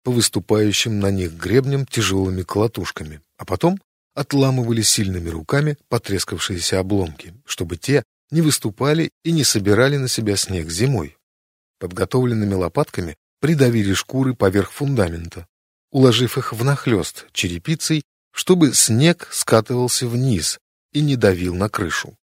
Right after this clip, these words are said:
Нижние концы шкур обложили нижними челюстями и обломками бивней. Верх крыши —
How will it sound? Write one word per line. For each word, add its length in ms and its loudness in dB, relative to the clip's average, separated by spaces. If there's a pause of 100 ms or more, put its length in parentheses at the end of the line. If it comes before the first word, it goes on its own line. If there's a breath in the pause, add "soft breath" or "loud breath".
(480)
Нижние 440 2
концы 360 0
шкур 400 -2
обложили 520 2
нижними 500 -2
челюстями 680 0 (260)
и 120 -2
обломками 720 0
бивней. 520 -4 (400)
Верх 440 4
крыши — 500 2